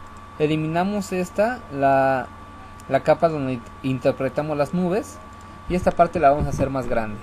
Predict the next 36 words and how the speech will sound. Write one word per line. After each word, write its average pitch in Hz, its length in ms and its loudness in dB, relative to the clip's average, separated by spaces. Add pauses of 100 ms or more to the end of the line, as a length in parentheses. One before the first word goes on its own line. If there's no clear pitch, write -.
(1600)
Más 135 180 -4
o 139 40 -2
menos 135 280 -4
así, 220 380 -4
porque 147 220 -4
también 151 320 2
va 151 60 -2
a 151 40 -2
interpretar 143 540 0
un 143 60 -4
poco 147 360 -2
de 135 80 0
lo 123 180 -6
que 127 360 0
es 131 180 -8
humo. 113 280 -6 (760)
Le 139 280 6
reducimos 139 520 -2
lo 139 120 -2
que 151 80 -4
es 143 100 -6
el 151 120 -2
relleno, 160 480 0 (3250)
más 143 200 -2
o 151 40 0
menos 147 340 0
de 131 80 0
la 120 100 0
siguiente 135 380 -4
forma, 160 340 4
que 160 140 -2
se 151 140 2
vea 160 160 6
un 160 60 2
poco 165 380 0
integrado. 151 680 2